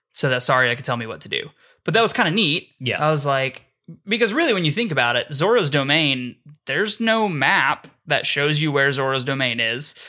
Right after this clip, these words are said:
Speaker 2: Well, but
Speaker 1: There's
Speaker 2: you do have, okay, so on your world map, that section is still cloudy 'cause you
Speaker 1: Yeah.
Speaker 2: haven't been there yet, but there is a dot that is kind of up there in the clouds
Speaker 1: Well,
Speaker 2: that
Speaker 1: maybe I need to pay more attention to the world map then, but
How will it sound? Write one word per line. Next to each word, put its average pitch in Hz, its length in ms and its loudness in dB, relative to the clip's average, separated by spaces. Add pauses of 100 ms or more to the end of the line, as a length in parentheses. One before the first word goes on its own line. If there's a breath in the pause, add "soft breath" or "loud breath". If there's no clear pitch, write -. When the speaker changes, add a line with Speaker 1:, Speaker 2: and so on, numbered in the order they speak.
(100)
Speaker 2:
Well, 196 180 4
but 127 40 2
Speaker 1:
There's 190 260 2
Speaker 2:
you 175 60 6
do 196 220 2
have, 165 280 4
okay, 147 300 2 (140)
so 165 200 2
on 160 200 0
your 156 140 0
world 160 420 0
map, 98 340 0 (300)
that 143 240 2
section 131 320 0
is 110 100 0
still 117 200 2
cloudy 113 440 2
'cause 107 160 -6
you 120 60 4
Speaker 1:
Yeah. 190 80 4
Speaker 2:
haven't 107 300 -2
been 113 160 0
there 101 120 0
yet, 101 220 0
but 120 100 -4
there 120 140 -2
is 170 140 0
a 101 60 0
dot 101 440 0 (320)
that 104 380 2 (480)
is 104 340 -2 (120)
kind 117 160 0
of 104 60 -6
up 101 180 -4
there 101 180 2
in 92 80 -2
the 92 60 -8
clouds 101 540 0
Speaker 1:
Well, 143 100 2
Speaker 2:
that - 240 -4
Speaker 1:
maybe 131 280 -2
I 123 60 -2
need 120 100 -4
to 120 80 -4
pay 123 160 0
more 120 160 -2
attention 123 360 -6
to 98 40 -12
the 90 60 -14
world 95 160 -10
map 82 200 -10
then, 82 260 -12
but - 180 -14